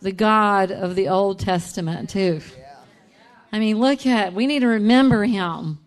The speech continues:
Speaker 2: Yeah.
Speaker 1: He's not some little God that is, has his hands tied. I mean, one angel. One. So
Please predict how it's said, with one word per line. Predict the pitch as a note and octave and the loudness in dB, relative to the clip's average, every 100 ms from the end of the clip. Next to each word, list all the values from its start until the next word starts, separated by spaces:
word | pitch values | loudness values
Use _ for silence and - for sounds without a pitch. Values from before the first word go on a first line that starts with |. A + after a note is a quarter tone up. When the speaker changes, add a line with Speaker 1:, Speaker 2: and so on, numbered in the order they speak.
| _ - - - F#3+ | _ -20 -20 -12 -2
Speaker 2:
Yeah. | |
Speaker 1:
He's | A#3+ C4+ | 0 0
not | C4+ C4+ A#3+ | 0 2 0
some | - B3 G#3+ | 0 0 0
little | G#3 B3 C#4 B3+ | 2 2 4 4
God | A#3+ A#3 A#3 G#3+ F#3+ | 4 4 4 2 0
that | G#3 F#3+ G3+ - | 0 -2 -4 -6
is, | G#3+ G3+ A3 | -4 -4 0
has | A#3 G#3+ | 0 0
his | G3 | -2
hands | - A3+ A#3 G#3+ - | 0 2 2 2 0
tied. | F#3 F3+ F3 F3 - _ _ - - | -2 -2 -4 -6 -10 _ _ -20 -4
I | G#3+ | 2
mean, | A3+ A#3 | 4 6
one | A#3+ C#4+ C#4+ | 4 4 4
angel. | B3 B3+ C#4+ B3 G3 D3+ - - - - - _ _ _ _ _ G#3+ | 4 4 2 2 2 -2 -10 -18 -20 -20 -20 _ _ _ _ _ -4
One. | A3+ C#4 G3 D#3+ D3+ D#3+ | 0 2 0 -2 -6 -8
So | - - A3 G#3+ G3 | -8 -2 0 0 -4